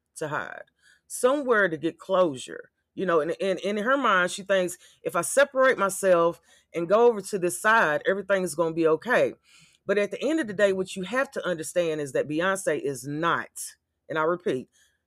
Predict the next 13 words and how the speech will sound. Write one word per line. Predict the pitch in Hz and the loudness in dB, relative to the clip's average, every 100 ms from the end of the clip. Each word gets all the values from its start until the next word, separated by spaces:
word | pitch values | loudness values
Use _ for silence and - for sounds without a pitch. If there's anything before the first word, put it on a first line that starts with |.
| - | -6
Beyonce | 185 220 311 208 | -2 0 0 -2
is | 143 | -2
not | 143 82 | -6 -6
God. | 139 78 - _ _ _ _ _ _ _ _ _ _ _ _ - _ | -8 -10 -14 _ _ _ _ _ _ _ _ _ _ _ _ -20 _
And | 185 180 | 0 2
that's | 196 285 - | 4 2 2
the | 196 | -6
thing. | 202 190 123 92 | 2 2 2 -4
People | - 269 302 277 208 160 | -6 -4 -4 0 2 0
worship, | 135 143 185 190 - - - _ _ _ _ _ _ | 0 2 2 2 -4 -10 -12 _ _ _ _ _ _
and | 165 196 | -4 -2
I | |
mean, | 254 208 147 | 0 -2 -4